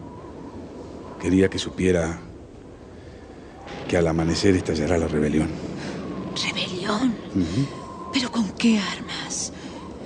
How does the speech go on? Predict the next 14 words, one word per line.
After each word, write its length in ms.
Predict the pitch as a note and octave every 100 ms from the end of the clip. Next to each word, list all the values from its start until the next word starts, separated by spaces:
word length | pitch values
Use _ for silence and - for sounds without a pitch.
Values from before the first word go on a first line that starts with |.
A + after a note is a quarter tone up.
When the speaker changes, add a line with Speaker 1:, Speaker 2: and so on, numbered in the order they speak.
| -
Speaker 2:
Ellos 260 | C#4 A#3+
son 200 | - A3+
muchos. 960 | A3 A3+ C#4+ F4+ - - F3+ - - - - - - -
Tienen 320 | - B3+ B3+ B3
un 120 | C#4
arsenal. 720 | B3+ G3+ - G3+ G#3+ B3+ B3 F#3+ - - - - - - - -
¿Y 80 | B3+
ustedes? 360 | B3+ - - -
Speaker 1:
Sí, 200 | - A#2
ya 100 | B2 A#2+
lo 100 | B2+
sé. 420 | - C#3+ C3 - - - - - - - - - -
Y 60 | G2+
nosotros 420 | F2+ - D2 C#3+